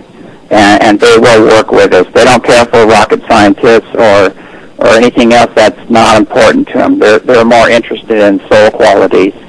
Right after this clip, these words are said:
and, uh, you know, people that are, are, you know, service-oriented.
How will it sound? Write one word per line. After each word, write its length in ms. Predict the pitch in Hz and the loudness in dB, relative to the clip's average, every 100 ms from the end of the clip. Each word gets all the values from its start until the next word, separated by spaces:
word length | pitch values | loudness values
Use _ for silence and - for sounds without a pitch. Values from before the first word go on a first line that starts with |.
| - - | -16 -8
and, 560 | - 98 98 104 104 | -4 -2 0 0 0
uh, 260 | 104 101 101 - - - - - - | 0 0 -2 -6 -20 -20 -20 -20 -14
you 100 | 123 | -4
know, 100 | 120 | -2
people 280 | - 127 - | -2 -2 0
that 160 | 120 113 | 0 2
are, 400 | 110 107 - 113 | 2 0 -2 -2
are, 180 | 104 98 - - - | 0 -2 -12 -20 -10
you 80 | - | -4
know, 260 | 107 98 104 - - - | -2 -2 -4 -8 -10 -2
service-oriented. 920 | 131 117 101 110 98 98 - 95 | -2 -2 -4 -2 0 -2 -2 -2